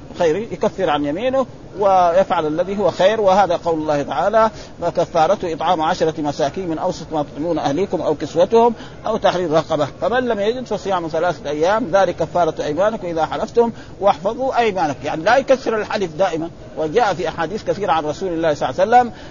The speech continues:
يعني: "ثلاثة لا يكلمهم الله يوم القيامة ولا ينظر إليهم ولا يزكيهم ولهم عذاب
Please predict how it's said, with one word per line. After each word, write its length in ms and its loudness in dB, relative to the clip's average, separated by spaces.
يعني: 240 -4
"ثلاثة 440 0
لا 160 4
يكلمهم 440 0
الله 260 4
يوم 160 4
القيامة 440 -2
ولا 200 2
ينظر 260 -2
إليهم 300 0
ولا 180 2
يزكيهم 400 -4
ولهم 140 0
عذاب 340 0